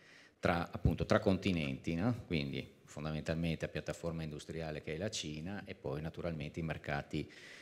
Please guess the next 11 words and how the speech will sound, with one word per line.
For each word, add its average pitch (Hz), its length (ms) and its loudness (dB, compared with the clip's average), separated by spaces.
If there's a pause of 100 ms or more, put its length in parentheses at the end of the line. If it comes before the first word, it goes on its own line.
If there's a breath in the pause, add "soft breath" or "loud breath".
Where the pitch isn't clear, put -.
(120 loud breath)
di 90 120 6
riferimento 87 760 2
più 82 100 -2
importanti 76 640 -4
che 73 120 -2
sono 69 260 -4
l'Europa, 71 1200 -2
Nord 69 280 -2
America 69 420 -2
e 67 60 -6
quant'altro. - 520 -10